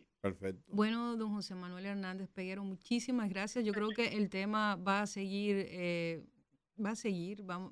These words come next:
Speaker 2: a seguir dando de qué hablar el tema de las candidaturas independientes. Personalmente considero que, si bien apoyo la medida, me gusta, me parece que puede ser más participativa.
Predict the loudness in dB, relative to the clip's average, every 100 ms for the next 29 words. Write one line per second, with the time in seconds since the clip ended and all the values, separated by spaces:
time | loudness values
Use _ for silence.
0 | -12 -10 -8 -6 -6 -6 -6 -8 -8 -6
1 | -6 -6 -6 -6 -6 -8 -10 -8 -8 -8
2 | -10 -12 -10 -10 -8 -8 -8 -8 -10 -12
3 | -20 _ _ _ _ _ 4 6 4 2
4 | 0 -2 -4 -6 -4 -2 -2 -2 -2 0
5 | 0 -2 -10 -14 0 2 4 4 4 2
6 | 4 6 6 4 4 0 -2 -4 -2 -2
7 | 4 6 6 2 -2 -2 0 -2 -2 -4
8 | -2 0 0 -2 -2 0 0 -2 -4 -6
9 | -10 -8 -6 -6 -2 -2 -4